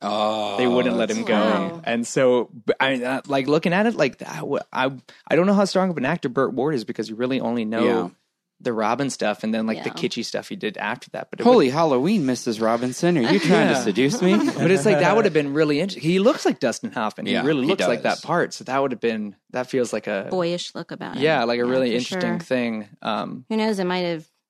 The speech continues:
Speaker 3: you know, taken his career
Speaker 2: might have
Speaker 3: past
Speaker 2: saved
Speaker 3: Robin.
Speaker 2: Yeah, might have saved him that.
Speaker 1: <laughs> And Dustin Hoffman al-, almost wasn't able to even do this 'cause he was attached to being the producers.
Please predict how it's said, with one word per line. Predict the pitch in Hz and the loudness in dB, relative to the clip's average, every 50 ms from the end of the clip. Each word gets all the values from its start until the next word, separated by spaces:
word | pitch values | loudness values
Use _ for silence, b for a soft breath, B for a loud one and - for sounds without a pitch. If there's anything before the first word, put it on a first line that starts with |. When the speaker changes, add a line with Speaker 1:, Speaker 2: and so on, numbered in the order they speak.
| _ _ - | _ _ -6
Speaker 3:
you | 175 | -4
know, | 180 170 | -4 -4
taken | 165 - 185 175 - - 170 | -4 -4 -8 -8 -6 -6 -6
his | 151 165 - | -6 -6 -10
career | - - 175 165 | -10 -8 -6 -4
Speaker 2:
might | 165 - 120 - | -2 -2 -2 0
have | 185 | -2
Speaker 3:
past | 170 165 | -2 0
Speaker 2:
saved | 110 123 127 | 0 -2 0
Speaker 3:
Robin. | 170 175 196 180 180 - | 0 -2 0 -2 -2 0
Speaker 2:
Yeah, | - - 156 147 135 | 0 2 4 4 4
might | - - 143 135 | 4 2 2 2
have | 143 135 | 0 0
saved | - 151 139 143 127 117 - | 0 0 2 2 0 0 -2
him | 131 120 120 | -2 0 0
that. | 120 120 127 131 120 113 - | 0 0 -2 -2 -4 -4 -4
Speaker 1:
<laughs> | |
And | 123 120 | -2 0
Dustin | 143 139 135 - 135 | 0 0 0 0 -2
Hoffman | 117 127 131 - - 120 110 98 - | -2 -2 -2 -2 -2 -4 -4 -4 0
al-, | 104 104 101 104 - - - | 0 2 2 2 0 -2 -4
almost | 110 110 120 120 113 107 - - - | -4 -2 0 0 0 -2 -4 -4 -4
wasn't | 107 98 104 - - | -4 -4 -4 -6 -6
able | 101 90 98 98 | -4 -4 -4 -4
to | 92 95 | -2 -4
even | 95 90 92 - 95 | -4 -4 -6 -8 -4
do | 98 104 107 | -2 -2 -2
this | 90 - - - - - | -2 -4 -8 -10 -12 -12
'cause | - - 90 | -8 -8 -6
he | - 113 | -2 -2
was | 110 104 | -2 0
attached | 104 98 - - 101 101 95 - - - | -2 -4 -4 -4 -6 -6 -6 -8 -6 -6
to | 107 | -6
being | 90 101 104 101 98 95 92 | -4 -2 -2 -2 -2 -2 -4
the | 95 | -6
producers. | - - 98 87 92 95 95 - - - 78 80 - - - - - | -4 -4 -4 -2 -2 -2 -4 -4 -6 -8 -8 -8 -10 -12 -14 -18 -18